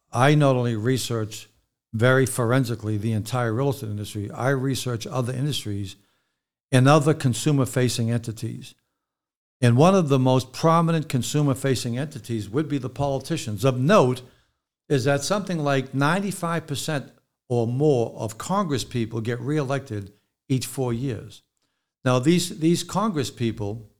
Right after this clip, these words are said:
they, uh, it was a four, six years, I forget, but they get reelected on, on every term.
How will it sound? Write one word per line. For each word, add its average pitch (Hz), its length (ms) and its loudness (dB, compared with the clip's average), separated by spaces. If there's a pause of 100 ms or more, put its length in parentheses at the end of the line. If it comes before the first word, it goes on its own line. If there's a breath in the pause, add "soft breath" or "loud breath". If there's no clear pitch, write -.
(1000)
they, 156 180 8
uh, 143 260 2
it 127 220 -6
was 123 200 -4
a 120 60 0
four, 147 260 2
six - 260 -4
years, 113 160 -4
I 110 80 -2
forget, 117 340 -4
but 110 140 -6
they 139 100 0
get 156 180 -2
reelected 156 540 -2
on, 110 320 -6
on 113 160 -6
every 131 220 -4
term. 127 480 -6